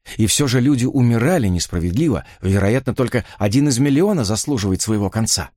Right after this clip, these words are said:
Любая смерть, по сути, несправедлива, но в некоторых случаях она особенно несправедлива.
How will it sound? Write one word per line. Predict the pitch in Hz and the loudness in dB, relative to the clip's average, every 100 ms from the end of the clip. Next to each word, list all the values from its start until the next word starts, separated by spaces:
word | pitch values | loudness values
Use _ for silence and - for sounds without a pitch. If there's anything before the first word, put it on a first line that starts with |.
| _ _ _ _ _ | _ _ _ _ _
Любая | 101 113 110 160 165 147 | 0 2 2 0 0 -2
смерть, | - 139 107 - | -2 -2 -4 -4
по | 104 | -4
сути, | - 156 123 98 - | -2 -2 -2 -6 -2
несправедлива, | 120 131 - 131 127 131 151 98 80 - - | 0 0 0 -2 -2 0 0 0 -2 -6 0
но | 104 | 0
в | 82 | 2
некоторых | 90 95 - 123 101 | 0 0 -2 -4 -2
случаях | - 120 90 - - - | -4 -4 -4 -6 -16 -2
она | 98 107 | 2 2
особенно | 113 - 208 170 131 113 | 2 0 0 0 -2 -2
несправедлива. | 110 - 98 113 131 123 - | -4 -4 -2 -2 -2 -4 -4